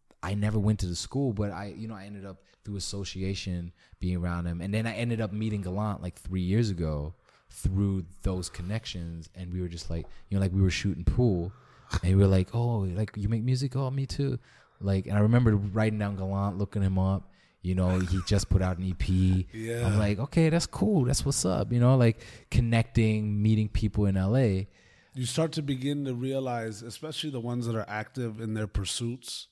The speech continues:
Speaker 1: Yeah.
Speaker 2: right? Whether they're completely at one with it or not, but, like, if you're active in your pursuit, you start to realize how small this world really is.
Speaker 1: Bro.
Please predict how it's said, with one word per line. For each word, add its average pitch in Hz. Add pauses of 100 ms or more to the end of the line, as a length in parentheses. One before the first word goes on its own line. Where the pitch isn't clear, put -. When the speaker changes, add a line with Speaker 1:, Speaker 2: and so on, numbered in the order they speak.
Speaker 1:
Yeah. 80
Speaker 2:
right? 113
Whether 131
they're 123 (160)
completely 120
at 95
one 117
with 113
it 117
or 107
not, 110
but, 110
like, 110
if 110
you're 147
active 117
in 113
your 113
pursuit, 117
you 113
start 127
to 127
realize 117 (720)
how 127
small 123
this 101
world 113
really 101
is. - (560)
Speaker 1:
Bro. 87